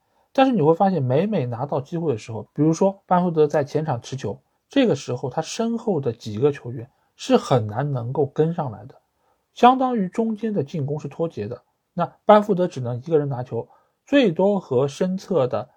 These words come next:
罗德里戈有一个配合和一个接应，但是仅仅两个进攻球员要面对对方多达四五人的防守队员，那这个进攻怎么可能完成？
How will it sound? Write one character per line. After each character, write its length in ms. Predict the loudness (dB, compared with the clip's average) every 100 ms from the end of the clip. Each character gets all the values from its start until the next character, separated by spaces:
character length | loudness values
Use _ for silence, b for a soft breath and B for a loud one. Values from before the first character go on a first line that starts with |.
| _ 0
罗 120 | 0
德 100 | 2
里 160 | 0
戈 180 | 2 2
有 220 | 2 -2
一 80 | -4
个 160 | -2 -2
配 240 | 0 0
合 180 | 0 -6
和 120 | -8
一 80 | -6
个 60 | -4
接 180 | -2 -2
应， 160 | -4 -14 _ _ -2
但 120 | -2
是 120 | -2
仅 360 | -6 -2 0 0
仅 300 | -2 -4 2
两 300 | 2 2 0
个 160 | 0 0
进 160 | -2
攻 120 | -6
球 140 | -6 -6
员 180 | -8 -10 _ _ 2
要 160 | 4
面 320 | 4 2 2
对 160 | 0 -2
对 260 | 2 0 0
方 240 | -4 -4
多 280 | 0 0 0
达 240 | -2 -4
四 300 | -4 -4 0
五 240 | 2 2 -2
人 160 | -2
的 100 | -4
防 220 | -4 -2 -2
守 80 |
队 120 | -2 -4
员， 140 | -6 _ _ _ _
那 220 | -4 -4 _ -2
这 220 | 2 4
个 120 | 2
进 240 | -2 -2 -6
攻 240 | -6 -8 -8
怎 220 | -6 -4
么 180 | 0 -2
可 220 | -2 -8
能 180 | -6 -8
完 160 | -8
成？ 180 | -12 -16